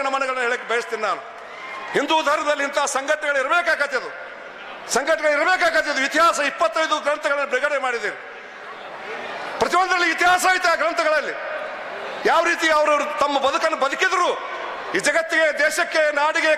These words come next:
ಕನ್ನಡ ನಾಡಿಗೆ ಏನು ಕೊಡುಗೆಗಳನ್ನು ಕೊಟ್ಟರು ಅಂತಕ್ಕಂಥದ್ದು ದಾಖಲೆಗಳನ್ನ ಆ ಸಾಹಿತಿಗಳು ಮಾಡಿದ, ಅದನ್ನು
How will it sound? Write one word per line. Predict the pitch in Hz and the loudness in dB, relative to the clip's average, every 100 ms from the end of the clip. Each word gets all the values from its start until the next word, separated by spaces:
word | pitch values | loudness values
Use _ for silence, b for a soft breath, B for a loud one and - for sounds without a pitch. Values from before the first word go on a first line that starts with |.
| 302 | 2
ಕನ್ನಡ | 294 320 302 | 0 2 2
ನಾಡಿಗೆ | 311 311 302 311 | 2 2 2 2
ಏನು | 320 285 | 2 2
ಕೊಡುಗೆಗಳನ್ನು | 320 311 285 311 - | 2 2 2 0 2
ಕೊಟ್ಟರು | 320 349 359 349 214 - - - - | 2 4 4 4 2 -6 -10 -8 -4
ಅಂತಕ್ಕಂಥದ್ದು | 262 311 311 302 302 302 285 | -2 -2 -2 0 0 0 0
ದಾಖಲೆಗಳನ್ನ | 233 247 285 277 277 277 254 | 0 0 -2 0 0 2 2
ಆ | 233 | 2
ಸಾಹಿತಿಗಳು | 226 262 240 254 220 | -2 -2 -2 -2 0
ಮಾಡಿದ, | 214 247 196 - - - - - - - - | 0 0 -2 -4 -12 -16 -16 -18 -16 -16 -4
ಅದನ್ನು | 214 269 | -2 2